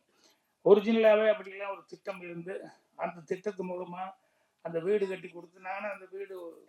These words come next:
ஓப்பனிங்க்கு போற மாதிரி தான் அந்த சீன் எல்லாம் பண்ணியிருந்தாங்க.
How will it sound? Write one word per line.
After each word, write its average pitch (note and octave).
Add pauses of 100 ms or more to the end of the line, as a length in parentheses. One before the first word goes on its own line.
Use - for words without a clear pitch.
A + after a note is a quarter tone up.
(140)
ஓப்பனிங்க்கு F#3
போற F3
மாதிரி E3+
தான் F#3
அந்த D#3+
சீன் F3
எல்லாம் E3+
பண்ணியிருந்தாங்க. D3+